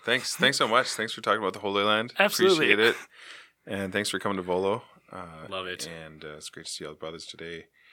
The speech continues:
Speaker 1: And I look forward to seeing all the parishioners someday. In the meantime, we're offering all our masses for you, for your intentions. So, uh, don't stop uniting all of your sufferings, all of your,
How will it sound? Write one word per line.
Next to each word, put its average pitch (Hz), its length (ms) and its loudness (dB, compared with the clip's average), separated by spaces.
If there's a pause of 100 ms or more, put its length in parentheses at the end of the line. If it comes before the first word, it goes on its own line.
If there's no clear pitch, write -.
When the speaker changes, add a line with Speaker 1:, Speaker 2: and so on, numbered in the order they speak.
(380)
Speaker 1:
And 82 140 -10
I - 40 -6
look 90 140 -8
forward 85 220 -2
to - 60 -4
seeing 95 160 -6
all 85 100 -4
the 85 60 -10
parishioners 92 640 -6 (140)
someday. 85 720 -8
In 104 80 -16
the 92 60 -12
meantime, 92 540 -10
we're 82 240 -8
offering 85 320 -8
all 80 120 -8
our 80 80 -10
masses 95 680 -4
for - 240 -4
you, 87 220 -6
for 85 180 -10
your 80 160 -12
intentions. 95 580 -10
So, - 480 -6 (340)
uh, 90 160 -10
don't 92 220 -12
stop 90 260 -6
uniting 87 580 -4 (880)
all 101 260 8
of 101 160 0
your 95 180 0
sufferings, 98 600 0 (120)
all 95 180 2
of 95 220 -4
your, 85 520 -2